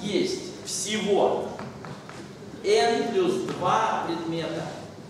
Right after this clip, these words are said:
n плюс два, и из этих n плюс двух предметов вы выбираете три штуки, то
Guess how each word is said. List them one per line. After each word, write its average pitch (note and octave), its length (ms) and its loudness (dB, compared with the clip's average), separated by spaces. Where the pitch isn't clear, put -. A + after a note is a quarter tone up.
n F#3 280 2
плюс D3 160 -4
два, - 320 2
и B3+ 300 10
из - 160 4
этих - 400 8
n G#3 260 2
плюс F#3+ 180 0
двух G#3+ 340 -2
предметов F#3 560 0
вы F#3+ 120 2
выбираете F#3+ 840 2
три D3 180 -4
штуки, A#3 460 -2
то - 560 6